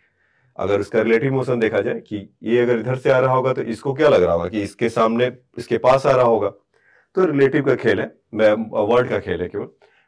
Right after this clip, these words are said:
Find the velocity of the particle with the respect to C before the collision। Find the velocity of the rod with respect to, uh, C before the collision and find the angular momentum of the particle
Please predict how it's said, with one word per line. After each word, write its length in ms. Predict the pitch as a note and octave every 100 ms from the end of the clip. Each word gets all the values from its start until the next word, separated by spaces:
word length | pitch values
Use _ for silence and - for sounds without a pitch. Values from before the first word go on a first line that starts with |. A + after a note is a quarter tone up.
| _
Find 140 | C3 D3
the 100 | C3+
velocity 340 | C#3 C3+ C#3
of 60 | D#3
the 100 | D3
particle 360 | G#2+ G2 A#2 D3
with 100 | C#3+
the 100 | D3 D3
respect 380 | B2+ - C3+ C3+
to 80 | C#3
C 160 | C#3 B2
before 400 | A2 - C#3 C#3+
the 100 | D3
collision। 380 | C#3+ C3+ C#3+ D3 _ _ _ _ _ _ _ _ _ _ - _ -
Find 160 | B2+ B2+
the 80 |
velocity 400 | A2+ A#2+ B2 C3 C#3
of 60 |
the 100 | B2+ G#2
rod 280 | G#2+ - - _ _ -
with 200 | C#3 C3+
respect 400 | C3+ C3+ C3 B2+
to, 60 | G3+ C4 _ _ _ _ _ _
uh, 220 | G2 G2 F#2+
C 180 | - D3+ C#3+ - G2
before 300 | A#2 B2+ C#3+
the 100 | B2+ A#2+
collision 340 | A2 G2+ A#2
and 240 | - A2 G2+
find 180 | B2+ D3
the 120 | C#3+
angular 260 | A#2 A#2+ B2
momentum 420 | A#2 A2+ A2 A2
of 80 | G2+
the 80 | G2
particle 400 | G2 E2+ F#2 C#3+